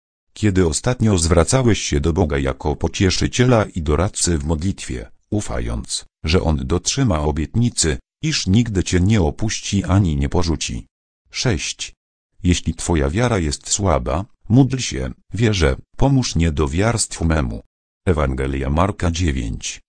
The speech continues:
dwadzieścia cztery. Otaczaj się ludźmi,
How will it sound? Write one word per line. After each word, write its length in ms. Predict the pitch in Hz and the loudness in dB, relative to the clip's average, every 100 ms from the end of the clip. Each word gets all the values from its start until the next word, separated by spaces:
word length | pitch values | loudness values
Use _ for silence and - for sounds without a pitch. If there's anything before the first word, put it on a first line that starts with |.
| - | -12
dwadzieścia 600 | 78 82 80 107 - - | -2 -2 0 -6 -6 -8
cztery. 500 | - - 120 82 64 - _ _ _ - | -6 0 0 0 -4 -8 _ _ _ -4
Otaczaj 460 | 98 113 - 73 | -2 -2 -2 -4
się 180 | 60 - | -4 -4
ludźmi, 520 | 71 73 65 65 50 | -2 -2 -4 -8 -10